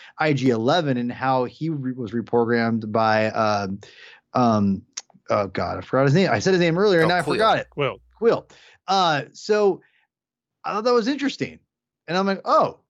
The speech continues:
Speaker 1: so she just used him." I wonder if they're gonna progressively go up to that point. Um, because when she looked at him, I,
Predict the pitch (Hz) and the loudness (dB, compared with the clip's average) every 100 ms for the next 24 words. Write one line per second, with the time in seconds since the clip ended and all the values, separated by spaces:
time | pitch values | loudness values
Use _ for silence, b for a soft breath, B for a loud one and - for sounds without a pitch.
0 | _ _ - 196 196 190 160 147 196 202 | _ _ -2 2 4 2 0 -8 -10 -8
1 | 170 170 214 240 202 170 156 165 175 220 | -6 -2 0 0 0 0 0 0 2 2
2 | 214 190 175 135 156 143 151 160 175 156 | 2 2 2 0 -4 -2 0 0 -2 0
3 | 139 127 - _ _ - 160 - 151 151 | 0 0 -8 _ _ -14 -14 0 2 2
4 | 151 156 143 123 - _ _ 214 214 - | 0 -4 -2 -2 -2 _ _ 0 0 -2
5 | _ _ _ _ _ _ _ _ _ - | _ _ _ _ _ _ _ _ _ -8
6 | 151 160 147 120 104 b b b b - | -2 0 2 0 -4 b b b b -10
7 | 185 196 180 156 139 - _ _ _ _ | -2 0 0 -2 -6 -20 _ _ _ _
8 | _ 170 170 156 _ _ _ 196 190 185 | _ _ -20 -20 _ _ _ -4 -2 -2
9 | 139 196 302 220 151 156 156 | 0 0 0 -2 -2 -2 -4